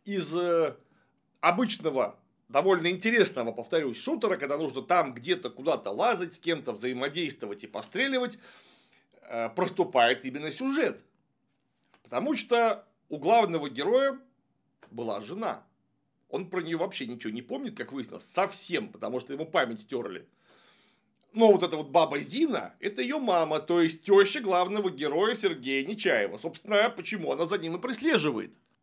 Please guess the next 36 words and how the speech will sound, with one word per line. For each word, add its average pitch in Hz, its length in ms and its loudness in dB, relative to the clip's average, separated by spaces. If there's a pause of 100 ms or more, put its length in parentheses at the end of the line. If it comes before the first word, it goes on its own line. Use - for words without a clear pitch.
(140)
У 240 400 2 (180)
бунта 226 380 0
роботов 277 420 2 (120)
вроде 202 500 2
бы 95 140 -8
есть 131 240 -6
вполне 104 420 -6
конкретный 165 580 -4
виновник, 139 640 -2 (600)
который 202 720 4
сидел 202 520 0
на 202 140 2
предприятии 190 1000 0
и 156 40 -10
мелко 190 480 0
гадил. 131 600 4
В - 60 -18
конце 160 300 -4
концов, 151 360 -6
будучи 147 300 -8
гениальным 131 540 0
программистом, 131 640 -4
переписал 131 500 -4
какие-то 131 340 -8
программы, 196 520 0
и - 20 2
вот 202 180 4
роботы 185 340 2
взбунтовались. 160 640 -2
То 156 80 -6
есть, 135 140 -6 (120)
всего 196 240 -4
делов 180 320 0
нужно 147 220 -6
его 135 120 0
поймать, 147 600 0